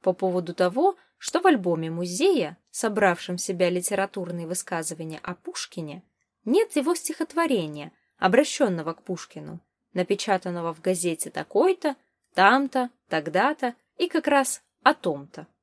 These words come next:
Дело было уже к сумеркам, когда Долев услыхал внизу звук защелкивающегося замка и вошел к себе в свой ставший внезапно очень тихим директорский кабинет.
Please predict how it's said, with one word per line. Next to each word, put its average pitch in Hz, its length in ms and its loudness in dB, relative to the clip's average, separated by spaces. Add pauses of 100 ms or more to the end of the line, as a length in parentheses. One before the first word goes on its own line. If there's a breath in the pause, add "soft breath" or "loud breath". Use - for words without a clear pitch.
(180)
Дело 277 360 2
было 208 440 0
уже 190 240 -4
к - 80 -10
сумеркам, 170 720 -6
когда 170 320 -2
Долев 202 420 0 (220)
услыхал 190 520 -2
внизу 226 340 0
звук 196 480 -6
защелкивающегося 294 1200 -2
замка 262 520 -4 (360)
и 190 100 -4
вошел 190 420 0
к - 60 -12
себе 170 380 -2
в - 80 -6
свой 175 340 -2
ставший - 560 -4
внезапно 226 720 -2
очень 262 400 0
тихим 247 400 -6
директорский 185 720 -6
кабинет. 160 520 -8